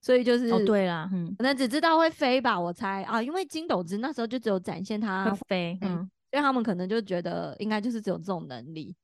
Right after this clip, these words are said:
Speaker 1: 殊不知其实还有很多种。
Speaker 2: 嗯，然后就土法炼钢，<laughs> 就是直接看谁会飞。
Speaker 1: <laughs> 哦，对啊，
Speaker 2: 就往下，
Speaker 1: 太
Speaker 2: 逼他们往下跳。
Speaker 1: 衰了吧。
Speaker 2: 感觉好像那个游戏机台有没有？就是有个，有个机器就会一直推钱币往下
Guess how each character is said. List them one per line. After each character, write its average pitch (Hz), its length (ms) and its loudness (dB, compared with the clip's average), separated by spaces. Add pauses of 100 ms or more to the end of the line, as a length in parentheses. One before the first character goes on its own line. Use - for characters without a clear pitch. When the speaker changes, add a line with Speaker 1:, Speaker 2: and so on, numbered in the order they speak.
(200)
Speaker 1:
殊 240 80 -2
不 254 120 -2
知 233 180 -4
其 214 180 -6
实 175 120 -4
还 170 120 0
有 180 100 0
很 185 160 -6
多 147 180 -6
种。 - 300 -10 (380)
Speaker 2:
嗯， 170 360 -4
然 196 100 0
后 233 80 4
就 254 120 4
土 202 180 2
法 170 180 0
炼 190 240 0
钢， 180 160 4
<laughs> 202 40 2
就 - 180 4
是 262 180 6
直 - 580 2
接 240 120 8
看 302 200 6
谁 175 140 0
会 254 160 4
飞。 220 220 0 (280)
Speaker 1:
<laughs> - 280 -20
哦， 320 180 0
对 349 100 2 (140)
啊， 349 80 2 (240)
Speaker 2:
就 466 80 0
往 330 220 8
下， - 240 -8
Speaker 1:
太 440 200 8
Speaker 2:
逼 339 140 2
他 359 140 10
们 359 160 8
往 349 160 10
下 320 320 8
跳。 294 200 8
Speaker 1:
衰 302 60 8
了 320 80 -2
吧。 - 80 -18 (280)
Speaker 2:
感 233 140 -2
觉 247 140 6
好 294 160 4
像 494 160 6 (240)
那 330 80 2
个 302 80 2
游 262 160 2
戏 349 200 0
机 277 200 -6
台 233 220 -2
有 175 140 -6
没 185 80 -8
有？ 196 180 -6
就 220 60 -6
是 254 240 -4
有 202 240 -2
个， 208 220 -4 (100)
有 202 120 -2
个 220 140 2
机 220 240 -4
器 254 340 0
就 240 80 -6
会 247 120 4
一 233 40 0
直 208 80 -2
推 202 220 -2
钱 185 240 -2
币 208 140 -2
往 175 160 -4
下 202 200 0